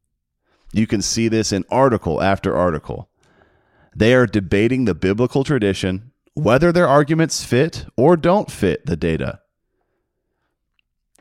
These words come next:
He also said, "Minimalists are trying to destroy one hundred percent of the biblical tradition. This methodologically is incorrect. If you said white,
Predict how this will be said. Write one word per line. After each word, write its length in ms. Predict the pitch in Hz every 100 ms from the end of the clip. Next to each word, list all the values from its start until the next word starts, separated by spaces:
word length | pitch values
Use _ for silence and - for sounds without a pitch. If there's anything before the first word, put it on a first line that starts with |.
| -
He 120 | 90
also 360 | 87 85 - 82
said, 480 | - 90 87 80 - _ _ _ _ _ -
"Minimalists 800 | 90 117 123 117 117 113 - - -
are 140 | 90
trying 440 | - - 101 107
to 100 | 98
destroy 580 | 87 80 - 101 95 87
one 420 | 82 82 117 143
hundred 520 | 139 101 123 123 120 104
percent 720 | 117 98 - 117 104 - - - _ _ _
of 240 | 85 104 98
the 100 | 98
biblical 460 | 85 90 92 -
tradition. 640 | 87 - 85 95 - 73 - _ _ _ _ _
This 400 | 82 107 131 -
methodologically 1400 | - 95 117 - 117 104 90 95 110 101 - 82 80 76 - _
is 300 | 87 90 80 -
incorrect. 840 | 107 123 123 123 107 92 - - - _ - -
If 180 | 104
you 160 | 117 165
said 340 | 170 185 165
white, 600 | 117 113 156 113 - -